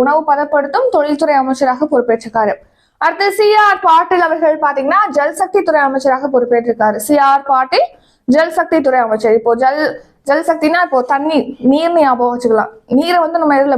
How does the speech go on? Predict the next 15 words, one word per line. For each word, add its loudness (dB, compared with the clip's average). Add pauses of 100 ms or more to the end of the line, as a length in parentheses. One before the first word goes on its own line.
பாட்டில்ல 0
தான் 2
அடைக்கலாம். -2
அந்த 0
மாதிரி 2 (120)
சி 2 (140)
ஆர் -2
பாட்டீல் 0
வந்து 2 (460)
ஜல்சக்தி 0
அமைச்சர்னு -2
சொல்லிட்டு 2
நீங்க 4
ஞாபகம் -2
வச்சுக்கலாம். -2